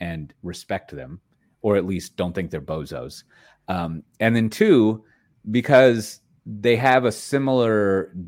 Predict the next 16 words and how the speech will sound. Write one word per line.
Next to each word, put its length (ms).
they 160
have 120
the 80
same 340
job 300
as 120
them. 360
And 120
so 120
they 140
can 120
start 260
to 140
ask 300
them 420
very 960